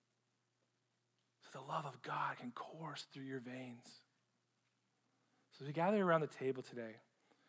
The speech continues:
let's take this moment, this opportunity to actually allow God to reveal himself to us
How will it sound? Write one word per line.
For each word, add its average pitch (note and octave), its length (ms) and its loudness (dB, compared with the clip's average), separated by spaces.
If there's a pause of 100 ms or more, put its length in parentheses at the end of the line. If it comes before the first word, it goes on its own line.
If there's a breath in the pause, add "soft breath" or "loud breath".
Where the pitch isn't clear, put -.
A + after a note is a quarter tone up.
(460 soft breath)
let's D#3+ 120 -4
take - 400 -2
this E3+ 240 -2
moment, D3 260 2
this C#3+ 220 0
opportunity C3+ 920 -2 (1600 soft breath)
to - 180 -10
actually D#3+ 680 -2 (760 soft breath)
allow C#3+ 600 -4
God B2 400 -4
to A#2+ 100 -10 (280 soft breath)
reveal B2 360 -2
himself B2+ 500 -6 (300)
to A#2+ 160 -6
us A2 220 -10